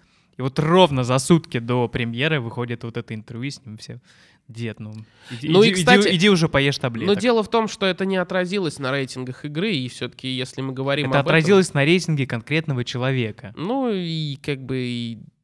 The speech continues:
Speaker 2: как бы чёрт с ним, с этими рейтингами и с, с этой ситуацией. Понимаешь, если мы возвращаемся к вопросу игры,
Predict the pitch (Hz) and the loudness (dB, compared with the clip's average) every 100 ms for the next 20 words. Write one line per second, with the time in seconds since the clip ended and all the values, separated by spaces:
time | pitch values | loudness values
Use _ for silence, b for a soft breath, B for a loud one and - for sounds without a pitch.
0 | - - - - - - 101 - - 64 | -20 -18 -16 -18 -16 -14 -14 -14 -18 -16
1 | 58 - - - - 123 160 220 156 131 | -18 -20 -16 -14 -10 -6 -4 -4 -6 -8
2 | 120 120 120 - - 120 107 - - 123 | -8 -10 -12 -16 -12 -10 -10 -14 -12 -10
3 | 135 - 151 135 - - 151 240 311 B | -10 -10 -6 -6 -6 -8 -4 -4 -6 B
4 | B B B 170 - 180 160 151 185 - | B B B -2 0 -2 0 0 0 -2
5 | 185 156 - 135 143 156 - 139 135 160 | -4 -6 -6 -6 -4 -6 -4 -6 -2 -2
6 | 262 | -2